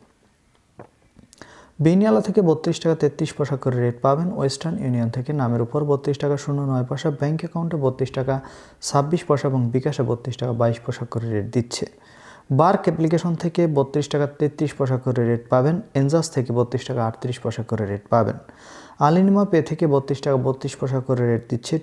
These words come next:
টিকমো থেকে ব্যাংক টু ব্যাংক বত্রিশ টাকা আঠাশ পয়সা এবং বিকাশে বত্রিশ টাকা একুশ পয়সা করে রেট দিচ্ছে, যেটা আগের তুলনায় অনেকটা কম। এসএনবি কুইক পে থেকে বত্রিশ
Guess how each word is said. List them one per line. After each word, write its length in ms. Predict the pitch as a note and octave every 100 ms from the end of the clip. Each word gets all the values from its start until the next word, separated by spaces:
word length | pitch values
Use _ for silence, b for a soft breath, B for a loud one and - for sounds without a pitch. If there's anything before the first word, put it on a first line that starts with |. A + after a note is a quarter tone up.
| -
টিকমো 320 | F3 F3+ F3+ -
থেকে 180 | B2 C#3+ C3+
ব্যাংক 160 | B2+ D3
টু 60 | D3+ A#2+
ব্যাংক 140 | B2 B2+
বত্রিশ 300 | B2 - B2 C3
টাকা 140 | B2+ A2+ - B2
আঠাশ 200 | A#2+ C#3+ -
পয়সা 180 | D3+ D#3
এবং 100 | C3+ A2
বিকাশে 300 | B2 A#2+ D3 C3
বত্রিশ 280 | A#2 - A#2 A#2+
টাকা 180 | A2+ A2 B B B B -
একুশ 180 | C#3 D3 -
পয়সা 200 | B2 C3 B2
করে 140 | A2+ A2
রেট 140 | G#2+ B2
দিচ্ছে, 220 | A#2+ - E3+
যেটা 160 | C#3+ B2+
আগের 160 | A2 B2 B2+
তুলনায় 260 | C3 B2+ -
অনেকটা 280 | B2+ B2 A2 -
কম। 140 | F2 - B B B B -
এসএনবি 400 | D#3+ G3 G3+ G3+
কুইক 180 | E3 D3+
পে 60 | E3 D3
থেকে 160 | D#3 D#3 C3
বত্রিশ 320 | C3 C#3